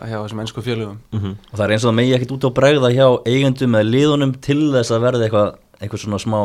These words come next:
Speaker 2: Nei,
Speaker 3: smá vesen.
Speaker 2: akkurat, akkurat. Uh, leikurinn sjálfur, það er alveg ómögulegt að segja til um hvernig hann mun fara fram, því að það er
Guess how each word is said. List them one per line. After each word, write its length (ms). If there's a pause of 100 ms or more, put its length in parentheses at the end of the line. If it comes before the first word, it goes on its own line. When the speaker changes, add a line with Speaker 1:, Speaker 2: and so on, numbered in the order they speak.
(200)
Speaker 2:
Nei, 200
Speaker 3:
smá 200
vesen. 360
Speaker 2:
akkurat, 560
akkurat. 320 (400)
Uh, 640
leikurinn 580
sjálfur, 400
það 80
er 80
alveg 240
ómögulegt 320
að 60
segja 120
til 140
um 60
hvernig 180
hann 160
mun 160
fara 160
fram, 480
því 160
að 80
það 220
er 80